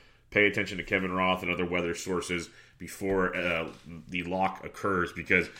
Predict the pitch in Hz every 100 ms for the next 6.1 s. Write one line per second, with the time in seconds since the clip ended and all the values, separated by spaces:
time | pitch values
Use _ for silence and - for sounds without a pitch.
0 | - - - 104 113 113 92 95 107 104
1 | 92 107 95 92 87 87 80 90 90 82
2 | 85 82 80 82 85 85 80 - - -
3 | - - 87 139 135 98 85 85 80 87
4 | 87 - _ _ 85 80 - - 85 80
5 | 82 80 80 - 82 - 78 110 120 92
6 | 71